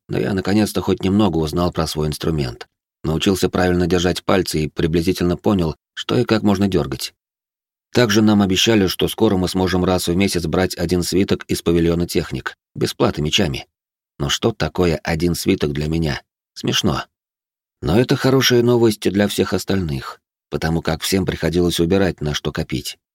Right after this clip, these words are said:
Ведь пока мы зарабатывали не так уж и много мечей. Человеческая техника за тысячу мечей?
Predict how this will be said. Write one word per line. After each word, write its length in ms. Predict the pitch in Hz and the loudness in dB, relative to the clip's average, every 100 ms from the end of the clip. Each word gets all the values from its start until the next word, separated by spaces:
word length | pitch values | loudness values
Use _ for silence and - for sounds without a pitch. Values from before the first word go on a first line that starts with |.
| _ | _
Ведь 200 | 87 - | -2 0
пока 280 | 92 - 117 | -2 0 2
мы 200 | 90 87 | 2 2
зарабатывали 580 | 92 90 104 98 92 92 | 0 2 0 0 0 2
не 120 | 90 | 0
так 180 | 92 92 | 0 -2
уж 160 | - | 0
и 40 | 92 | 0
много 260 | 110 85 | 0 0
мечей. 440 | 73 - 58 - _ _ _ _ | -2 -4 -6 -8 _ _ _ _
Человеческая 680 | - 65 92 101 - 85 | -6 -2 0 0 0 -2
техника 460 | 76 92 95 90 85 | 0 0 0 0 -2
за 140 | 82 | -2
тысячу 360 | 78 98 87 82 | -2 -2 -2 -2
мечей? 460 | 78 - 120 120 | -2 0 -2 -2